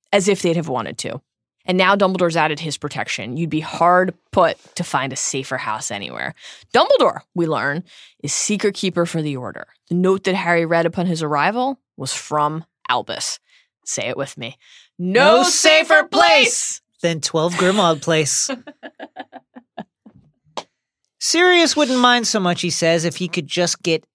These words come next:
Speaker 2: out into the world. He's requested to escort Harry to his hearing,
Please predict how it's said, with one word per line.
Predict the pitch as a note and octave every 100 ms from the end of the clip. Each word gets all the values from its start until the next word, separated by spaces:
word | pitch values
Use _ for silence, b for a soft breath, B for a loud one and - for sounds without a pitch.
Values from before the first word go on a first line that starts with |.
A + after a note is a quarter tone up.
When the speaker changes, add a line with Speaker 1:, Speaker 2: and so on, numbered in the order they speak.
| -
Speaker 2:
out | C#3 - -
into | D3+ - D#3
the | C#3
world. | D#3 F3+ B2
He's | B2 C3
requested | C3+ C3 C3+ C3 B2+
to | C#3 C#3 C#3+
escort | C#3+ - C#3+ -
Harry | D3+ D3+ D3+
to | F#3+
his | F#3
hearing, | D4+ A#3+ B2